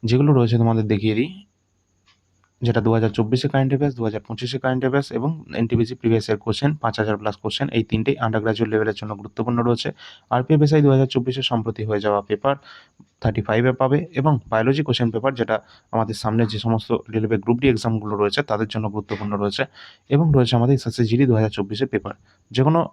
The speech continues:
পিডিএফ এর জন্য এই নাম্বারে যোগাযোগ করে নেবে, এই নাম্বারের লিংক তোমরা ডেসক্রিপশন বক্সে পেয়ে যাবে। তো যদি ভালো লাগে, সকলে একটু লাইক এবং শেয়ার করে দিও, এবং তোমরা কিন্তু Telegram চ্যানেলে অবশ্যই সকলে যুক্ত হয়ে থাকবে, ঠিক আছে?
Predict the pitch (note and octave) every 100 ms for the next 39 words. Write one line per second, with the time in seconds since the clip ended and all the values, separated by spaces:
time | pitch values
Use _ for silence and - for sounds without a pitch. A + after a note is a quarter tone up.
0 | _ _ A2+ A2+ A2 A2+ C3 - A2+ A2
1 | G#2+ G#2+ G#2 G2+ A#2 B2 B2+ C#3 B2+ G#2+
2 | G#2 G2+ G2 B2+ C#3 C#3 B2 G#2+ G#2 G#2+
3 | G2+ G2 - - _ _ - G2+ F#2+ -
4 | - _ _ _ _ _ - _ - _
5 | _ _ _ A2 A#2 A#2+ B2+ C3+ D3 D3+
6 | C#3+ C#3 C3 A#2+ B2+ C3+ B2 B2+ A#2+ C3+
7 | C3+ D#3+ A2+ B2+ D#3 D3+ A#2+ A2+ A2+ B2+
8 | - A2 A2 A2+ B2 C3+ A2+ A2 - A#2
9 | G#2+ B2+ A2 - G#2+ G2+ F#2+ G2+ - -
10 | C#3 D#3+ -